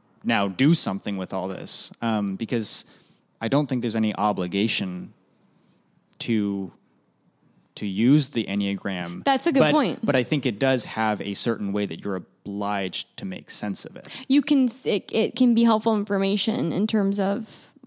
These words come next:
Speaker 2: where, where a shadow is for you.
Speaker 1: Yes.
Speaker 2: Yeah.
Speaker 1: Yeah.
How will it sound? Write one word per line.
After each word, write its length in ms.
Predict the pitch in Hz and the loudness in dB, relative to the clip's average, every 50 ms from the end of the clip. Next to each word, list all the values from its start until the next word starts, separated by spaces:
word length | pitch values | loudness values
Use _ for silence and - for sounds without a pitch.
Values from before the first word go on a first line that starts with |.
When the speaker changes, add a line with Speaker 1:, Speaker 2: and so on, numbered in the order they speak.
| - - _ | -20 -20 _
Speaker 2:
where, 560 | - 214 226 220 208 202 202 202 202 208 202 - _ _ _ _ _ _ _ _ _ - - - | 0 2 4 4 4 4 2 0 0 -2 -6 -10 _ _ _ _ _ _ _ _ _ -16 -4 0
where 240 | 226 220 214 208 | 2 4 4 4
a 40 | 208 | 2
shadow 400 | 208 - 262 240 220 214 - - - | 2 2 2 2 0 0 -2 -6 -6
is 200 | 50 - - - | -6 -8 -8 -8
for 120 | - 76 | -8 -8
you. 260 | 80 73 64 53 - 214 | -6 -6 -4 -6 -4 0
Speaker 1:
Yes. 460 | - 147 110 - - - - - - - - | 2 2 2 2 0 -2 -4 -6 -8 -10 -6
Speaker 2:
Yeah. 140 | 165 143 113 | -2 0 0
Speaker 1:
Yeah. 100 | 92 | 0